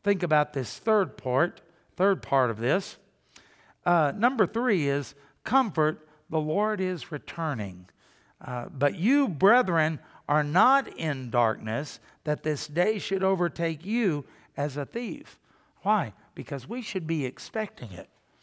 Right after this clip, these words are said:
Every day, we ought to have it on our minds, "This could be the day that I meet the Lord." It could be the day of your last day on earth, and angels escort you from here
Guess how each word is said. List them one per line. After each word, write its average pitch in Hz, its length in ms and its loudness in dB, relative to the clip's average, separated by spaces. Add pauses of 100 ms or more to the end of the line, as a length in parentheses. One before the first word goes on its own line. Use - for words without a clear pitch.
(380)
Every 240 360 2
day, 147 520 -2 (320)
we 208 220 0
ought 208 340 4
to 160 80 0
have 196 220 2
it 190 100 2
on 185 200 2
our 160 160 4
minds, 139 520 0 (240)
"This 233 320 0
could 190 340 -4 (720)
be 233 220 2
the 226 160 -2
day 120 480 -2 (280)
that 151 140 -2
I 139 100 2
meet 156 300 -8
the 160 100 -4
Lord." 117 440 -4 (640)
It - 120 -20
could 302 240 0
be 226 180 2
the 165 160 -4
day 180 520 0 (380)
of 151 80 -6
your 151 140 -4
last 202 480 2
day 208 200 0
on 175 220 -2
earth, 208 400 0 (560)
and 160 280 -4
angels 165 640 0
escort 175 580 -2
you 156 280 -2 (260)
from 165 200 2
here 208 400 2